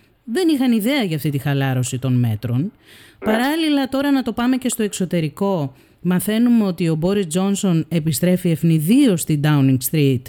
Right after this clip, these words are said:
Speaker 1: υπό την πίεση να παρουσιάσει το σχέδιο της κυβέρνησής του για την επιστροφή στη νέα κανονικότητα, μέσα σε εισαγωγικά.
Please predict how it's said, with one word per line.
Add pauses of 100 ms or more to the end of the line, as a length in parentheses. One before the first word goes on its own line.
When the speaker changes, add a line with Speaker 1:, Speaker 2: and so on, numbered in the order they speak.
(420)
Speaker 1:
υπό
την
πίεση
να (580)
παρουσιάσει (460)
το
σχέδιο
της
κυβέρνησής
του
για
την
επιστροφή
στη
νέα
κανονικότητα,
μέσα
σε
εισαγωγικά.